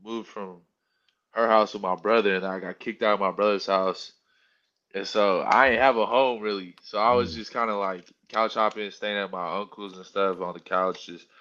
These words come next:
Speaker 1: uh, I couldn't wait to get to college. Like, I wanted to get the fuck out of there,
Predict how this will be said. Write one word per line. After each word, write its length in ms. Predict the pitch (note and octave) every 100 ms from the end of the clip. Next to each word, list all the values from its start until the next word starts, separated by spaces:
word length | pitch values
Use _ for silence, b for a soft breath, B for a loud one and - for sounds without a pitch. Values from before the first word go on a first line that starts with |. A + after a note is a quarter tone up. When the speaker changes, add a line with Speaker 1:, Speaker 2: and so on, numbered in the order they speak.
| b b b -
Speaker 1:
uh, 280 | B1 D#2+ D#2
I 60 | G2+
couldn't 300 | - G2 E2+
wait 220 | G#2+ A2
to 80 | F2+
get 140 | F2+
to 80 | -
college. 420 | - E2+ E2+ -
Like, 120 | D#2+ E2+
I 120 | G#2+
wanted 240 | G#2 F#2+
to 60 | F2+
get 140 | F2+
the 60 | -
fuck 240 | - E2+
out 160 | F2+ G2
of 80 | E2+
there, 280 | E2 F2